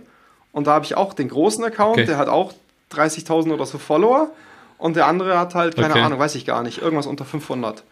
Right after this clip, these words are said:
Speaker 1: Ähm, ja. Und
Speaker 2: Okay.
Speaker 1: warum? Also erstens mal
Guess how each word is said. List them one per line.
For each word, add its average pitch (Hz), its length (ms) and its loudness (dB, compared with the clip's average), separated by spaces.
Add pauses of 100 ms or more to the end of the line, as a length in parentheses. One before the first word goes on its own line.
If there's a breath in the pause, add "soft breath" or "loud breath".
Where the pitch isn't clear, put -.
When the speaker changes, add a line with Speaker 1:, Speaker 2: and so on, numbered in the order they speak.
(500 soft breath)
Speaker 1:
Ähm, 123 520 0
ja. 113 360 -2
Und 139 100 -4
Speaker 2:
Okay. 147 100 0
Speaker 1:
warum? 175 500 2 (400 loud breath)
Also 170 220 0
erstens 220 340 -4
mal 202 360 2